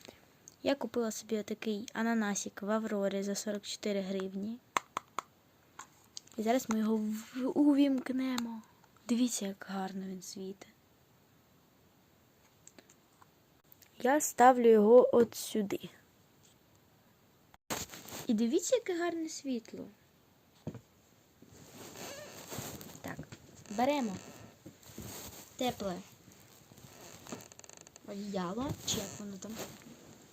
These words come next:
коротше. І просто, якщо у вас немає інтернету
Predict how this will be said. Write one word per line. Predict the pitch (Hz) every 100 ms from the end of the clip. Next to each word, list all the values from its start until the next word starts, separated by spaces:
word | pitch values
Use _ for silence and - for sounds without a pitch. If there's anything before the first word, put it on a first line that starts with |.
| -
коротше. | 208 208 - 196 - - - - - - - - - - - - - - - - - - - - - - - - - - - -
І | 403
просто, | 415 440 427 339
якщо | 311 - 349
у | 339
вас | 330 311
немає | 330 330 330 302
інтернету | 302 302 349 349 339 381 466 480 - 226